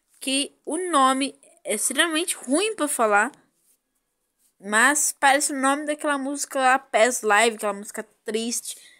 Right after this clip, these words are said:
Past Life. Brincadeira. Mas esse jogo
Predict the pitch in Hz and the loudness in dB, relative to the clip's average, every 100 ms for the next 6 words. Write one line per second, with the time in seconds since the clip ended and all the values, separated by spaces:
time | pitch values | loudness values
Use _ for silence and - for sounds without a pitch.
0 | _ _ _ _ _ 240 240 240 240 - | _ _ _ _ _ -2 0 2 -2 -6
1 | 220 240 240 247 - - - - 247 262 | -10 -2 0 0 -4 -20 -20 -10 -4 -4
2 | 220 165 - 226 294 381 - - _ 302 | 0 -2 0 0 2 2 0 -2 _ -10
3 | 508 415 349 339 - 285 | -6 0 4 2 2 -8